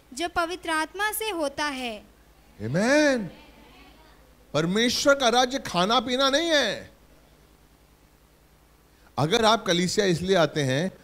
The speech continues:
Speaker 2: और अगर आप मसीह इसलिए बने हैं कि आप खाने पीने में आनंद लें, तो भैया, ये राज्य आपके लिए नहीं है। परमेश्वर का राज्य खाने पीने का नहीं है। इस्राएली कब पाप में पड़ गए?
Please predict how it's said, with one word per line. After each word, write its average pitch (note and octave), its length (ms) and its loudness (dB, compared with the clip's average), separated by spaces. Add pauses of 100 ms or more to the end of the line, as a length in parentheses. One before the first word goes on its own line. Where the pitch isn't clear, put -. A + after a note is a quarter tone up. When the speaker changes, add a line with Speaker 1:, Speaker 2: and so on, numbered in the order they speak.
(180)
Speaker 2:
और C#3+ 120 6
अगर G3 220 4
आप G#3 160 4
मसीह E3+ 380 0
इसलिए G#3 300 0
बने D3+ 280 2
हैं E3+ 460 0 (120)
कि E3+ 60 0
आप F#3+ 240 2
खाने E3 320 2
पीने F#3+ 300 2
में G3+ 120 2
आनंद F3 420 4
लें, F3+ 200 4
तो F3+ 120 4
भैया, D#3 300 4
ये F#3 180 6
राज्य E3+ 280 4
आपके D3 300 2
लिए C#3 140 2
नहीं B2+ 260 0
है। E2+ 160 -12 (1300)
परमेश्वर E3 440 2
का G#3+ 140 0
राज्य F#3 300 2
खाने E3 360 0
पीने G3 300 0
का G#3 140 2
नहीं D4+ 220 2
है। B3+ 340 0 (2000)
इस्राएली G3+ 440 2
कब C#4 180 2
पाप C4 360 2
में C#4 100 6
पड़ C4 140 6
गए? C#4+ 280 6